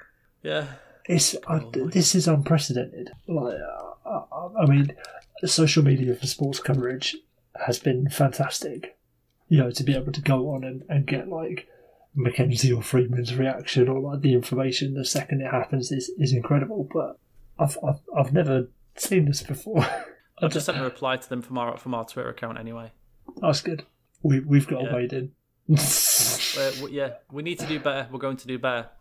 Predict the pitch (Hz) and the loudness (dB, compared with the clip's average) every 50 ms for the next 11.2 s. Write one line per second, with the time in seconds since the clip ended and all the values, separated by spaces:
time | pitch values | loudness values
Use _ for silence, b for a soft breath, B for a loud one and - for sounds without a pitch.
0 | _ - - 123 - 117 139 131 - 135 123 120 113 117 113 110 - _ - 120 | _ -10 -10 -8 -8 -10 -10 -8 -4 -2 -2 -2 -2 -6 -10 -10 -12 _ -12 -10
1 | 120 117 117 113 117 113 113 - _ _ _ _ _ _ _ _ - - - - | -10 -8 -8 -8 -10 -10 -12 -16 _ _ _ _ _ _ _ _ -12 -8 -8 -8
2 | - - - - - - - - 214 214 226 247 240 156 143 - - - - 208 | -6 -8 -10 -12 -12 -8 -2 0 2 4 4 6 4 4 0 -2 -8 -10 -6 -4
3 | 202 180 170 160 156 - _ _ - 180 170 - _ - 233 233 - - - 180 | -4 -4 -4 -6 -8 -12 _ _ -8 -6 -6 -6 _ -12 -10 -10 -10 -8 -10 -10
4 | 175 190 208 175 - _ _ - 175 147 131 143 156 156 - - 190 165 - - | -10 -8 -8 -10 -12 _ _ -14 -10 -8 -8 -8 -8 -8 -4 -4 -4 -4 -2 -4
5 | 175 147 - 185 175 160 - - 175 165 147 151 143 139 131 131 127 123 120 - | -4 -2 0 0 0 0 2 2 2 2 2 0 -2 -4 -4 -4 -2 -4 -4 -4
6 | - 123 139 151 - - _ _ _ _ _ _ _ - - 175 160 165 - _ | -4 -6 -8 -10 -14 -20 _ _ _ _ _ _ _ 0 2 2 2 2 -2 _
7 | - - - 165 147 - - 151 139 131 - - 147 147 151 139 127 127 - - | -8 -4 -2 -2 0 2 4 4 4 4 4 2 2 2 2 -2 -6 -4 -4 -4
8 | - 143 143 - 151 143 131 - - - - 147 - - _ - - - 143 139 | -4 -2 0 2 2 2 2 0 -2 -6 -6 -6 -8 -10 _ -10 -6 -4 -2 0
9 | 135 131 - - _ _ _ _ _ - 139 143 143 131 - - 147 - - - | 0 -2 -4 -8 _ _ _ _ _ 0 2 2 2 2 0 -4 -6 -8 -8 -6
10 | - - - - - 143 - - - - - - - - _ _ _ _ _ - | -6 -6 -6 -4 -4 -4 -4 -4 -6 -10 -12 -12 -14 -16 _ _ _ _ _ -6
11 | - 135 139 - | -4 -4 -4 -6